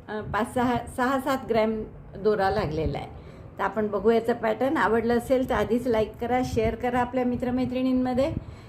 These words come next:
चॅनल अजूनही नसेल सबस्क्राईब केलं तर प्लीज चॅनल सबस्क्राईब करा. चला आपण याचं पॅटर्न बघूया. आता या कानातल्यांसाठी आपल्याला असे दोन, अ, कानातल्यांचे बेस मिळतात, ते लागणार आहेत पहा, अशा टाईपचे.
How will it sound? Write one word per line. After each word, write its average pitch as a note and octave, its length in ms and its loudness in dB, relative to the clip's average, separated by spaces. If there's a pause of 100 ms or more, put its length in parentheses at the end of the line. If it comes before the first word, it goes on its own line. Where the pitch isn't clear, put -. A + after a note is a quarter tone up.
(180)
चॅनल C4 340 4
अजूनही C4+ 300 2
नसेल C4+ 360 0
सबस्क्राईब B3+ 500 -2 (100)
केलं A3 240 2 (100)
तर A#3 40 -2
प्लीज B3+ 340 -2
चॅनल C4 260 -2
सबस्क्राईब B3+ 540 -6
करा. - 460 -10
चला A3+ 160 4
आपण F3+ 240 0
याचं F3 220 -6
पॅटर्न D#3 460 -6
बघूया. - 300 -14 (580)
आता A3+ 140 2
या B3 160 6
कानातल्यांसाठी B3 760 0
आपल्याला A#3 400 0
असे G#3+ 320 0
दोन, A#3 360 4
अ, G3+ 340 -2 (140)
कानातल्यांचे G#3 720 0
बेस G3 400 2
मिळतात, F#3+ 360 2 (140)
ते G3 140 2
लागणार E3+ 360 0
आहेत G3+ 140 0
पहा, F3+ 360 -8 (1120)
अशा F#3 200 -2
टाईपचे. G#3 500 -2